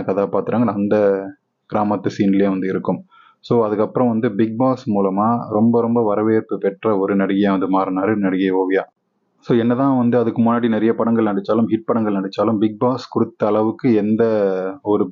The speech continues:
மிகப்பெரிய ஒரு வரவேற்பு அவருக்கு வந்து கிடைச்சது. மற்ற நடிகைகள் பிக் பாஸ்க்குள்ள போயிட்டு பேரை கேட்டுட்டு தான் வந்திருக்காங்களே தவிர, ஓவியா தான்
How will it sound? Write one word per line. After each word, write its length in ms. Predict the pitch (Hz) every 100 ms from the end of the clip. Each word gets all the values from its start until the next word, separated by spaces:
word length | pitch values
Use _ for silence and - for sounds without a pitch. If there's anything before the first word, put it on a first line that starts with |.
| -
மிகப்பெரிய 540 | - 104 117 - 120 123
ஒரு 140 | 113 101
வரவேற்பு 500 | 104 110 104 - 101
அவருக்கு 240 | 95 101
வந்து 140 | 98
கிடைச்சது. 300 | 98 87 107
மற்ற 280 | 107 101 110
நடிகைகள் 500 | 107 110 120 113 120 147 - - -
பிக் 180 | 117 110
பாஸ்க்குள்ள 460 | 131 131 - 117 101
போயிட்டு 340 | 110 113 131 131
பேரை 260 | - 117 117
கேட்டுட்டு 340 | - 117 113
தான் 160 | 117 110
வந்திருக்காங்களே 440 | 101 98 101 95
தவிர, 320 | 90 95 127 107
ஓவியா 340 | 113 117 113
தான் 180 | 98 87